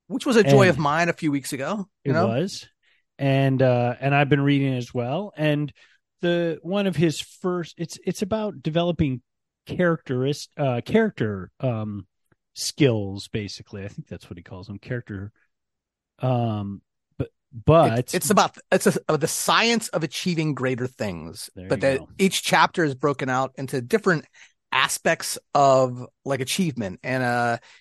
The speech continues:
Speaker 1: you know, like, so the one chapter is about discomfort. Then the one thing is building the capacity to absorb and adapt. Then
Speaker 2: Mm-hmm.
Speaker 1: one's about finding the secret spot between flawed and flawless. So ex-, accepting imperfection. So there, you know, we could go,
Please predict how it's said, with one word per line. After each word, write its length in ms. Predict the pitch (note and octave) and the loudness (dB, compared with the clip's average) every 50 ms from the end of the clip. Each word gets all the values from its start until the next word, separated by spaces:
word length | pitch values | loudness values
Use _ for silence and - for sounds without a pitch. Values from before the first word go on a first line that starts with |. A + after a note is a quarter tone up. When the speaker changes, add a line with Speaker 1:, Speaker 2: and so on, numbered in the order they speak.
| _ | _
Speaker 1:
you 60 | - C3 | -4 -2
know, 120 | B2 A#2+ | 0 2
like, 160 | A#2+ B2+ B2+ | 2 0 0
so 200 | - - D3+ C#3 | 0 2 2 2
the 80 | C#3 C3+ | 2 2
one 200 | C3+ D#3+ D#3+ D#3 | 2 0 0 0
chapter 320 | - E3+ D3 C#3 - D3+ | 0 0 0 0 0 -4
is 100 | C#3 - | -6 -6
about 340 | C3 A#2 C3 B2+ B2 C3 - _ - _ _ _ _ | -4 -2 0 0 0 -2 -4 _ -16 _ _ _ _
discomfort. 540 | - D#3+ - - - D#3+ C#3 - A2+ G#2 - | -6 -6 -2 0 0 0 0 0 -4 -6 -2
Then 180 | - C#3 C#3+ C#3 | -2 -2 -2 -2
the 140 | A#2 C#3 C3+ | -4 -4 -2
one 200 | C#3 D3+ D3+ D3 | 0 -2 -2 -2
thing 340 | - - D#3 D3 C#3+ C#3 | -2 -2 -2 -2 -2 -4
is 180 | C#3 - C#3 - | -6 -8 -10 -2
building 320 | - E3+ D3+ D#3+ E3 D#3+ | 0 2 2 4 2 0
the 60 | C#3+ C#3+ | -2 -2
capacity 600 | - C#3 - - D3 C#3 B2+ - - C#3+ C3+ B2+ | -4 -4 -2 2 2 2 2 0 -4 -6 -8 -8
to 340 | B2 - - C3 B2 A#2 A#2 - - - - _ | -6 -4 -2 0 0 -2 -2 -6 -12 -20 -18 _
absorb 500 | - C#3 C3 C3 B2 - D3 D3 D3+ D3+ C#3 | -6 -4 -4 -4 -4 0 2 2 4 4 2
and 80 | C3+ | 0
adapt. 560 | B2+ A2 - B2+ A#2+ A#2+ A#2 A2+ - _ - - _ _ _ _ _ - | -2 -2 -2 0 0 0 -2 -4 -8 _ -20 -20 _ _ _ _ _ -6
Then 160 | C#3+ C#3+ C#3+ | -4 -2 -2
Speaker 2:
Mm-hmm. 80 | C#3+ | 0
Speaker 1:
one's 240 | C#3+ D3 C#3+ C3+ - | 0 0 -2 -2 -4
about 300 | D3 A#2+ C3+ C3 C3 B2+ - | 0 2 2 2 2 2 2
finding 280 | D3+ C#3+ D3 D3+ D3 | 0 0 2 0 -4
the 100 | C3+ C#3 | -4 -6
secret 640 | - - - - - - - F3 - - D#3+ D3 - | -6 -8 -8 -8 -8 -6 -6 -6 -4 -4 -6 -6 -6
spot 320 | - - D#3 C#3 C#3 - | -4 0 0 2 2 0
between 320 | D3+ B2+ - - C#3 B2+ | -4 -8 -8 -6 -6 -6
flawed 500 | A#2+ - - C#3 C3+ C3+ C#3+ C#3+ C#3+ C#3+ C#3 | -8 -8 -8 -6 -2 2 2 2 2 2 0
and 200 | - C3 A#2 - | -4 -8 -10 -8
flawless. 420 | - C#3+ C#3 C3 B2+ A#2 G#2+ - - | -2 0 0 0 0 -2 -4 -10 -10
So 300 | - C#3+ C3 B2 A#2 A#2+ - _ _ _ _ - | -6 -6 -4 -6 -6 -10 -16 _ _ _ _ -12
ex-, 400 | - C3 - - - - - - - - - - - _ | -12 -12 -10 -10 -10 -10 -10 -12 -16 -20 -20 -20 -12 _
accepting 560 | - C3 - - - G3+ - - F3 D#3 D3+ - | -10 -6 0 2 2 2 2 2 -2 -2 -2 -4
imperfection. 760 | - D#3 C3+ - - - C3+ - - B2+ A#2 - - A2 A#2 | -6 -8 -8 -8 -8 -10 -6 -4 -4 -6 -6 -8 -12 -12 -4
So 200 | - - F3 D#3+ | 0 2 2 4
there, 140 | F3 F3+ - | 4 2 2
you 120 | - F#3 E3 | 0 -4 -4
know, 60 | B2+ A#2 | -2 -2
we 80 | F#3 | -2
could 140 | G3+ - C3 | -4 -4 -4
go, 240 | C3+ C3 B2 A#2 - | -2 -2 0 -2 -4